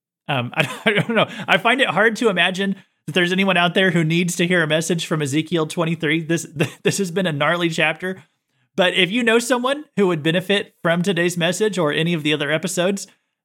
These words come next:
I just ask you to share it out. If you have a question on this, on this chapter, um, I, I kinda hope you don't, but if you do, <laughs> leave a comment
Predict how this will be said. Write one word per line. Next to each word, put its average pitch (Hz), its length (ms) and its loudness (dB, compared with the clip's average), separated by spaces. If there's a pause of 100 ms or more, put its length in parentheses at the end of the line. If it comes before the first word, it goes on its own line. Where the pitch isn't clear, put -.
I 131 60 0
just 143 180 -2
ask 165 220 0
you 143 80 0
to 139 60 2
share 143 260 -2
it 147 80 -2
out. 180 280 0 (300)
If 147 160 -2
you 156 60 2
have 143 80 0
a 139 80 -2
question 175 460 -2
on 165 120 0
this, 165 320 -4
on 156 140 -2
this 165 120 -4
chapter, 151 540 -2 (580)
um, 131 260 -2 (120)
I, 139 240 0
I 143 100 0
kinda 185 240 0
hope 233 180 2
you 208 60 -4
don't, 139 280 -2
but 147 100 2
if 190 160 2
you 233 80 -4
do, 190 240 4 (140)
<laughs> - 120 -20
leave 170 300 -2
a 208 60 -2
comment 180 480 0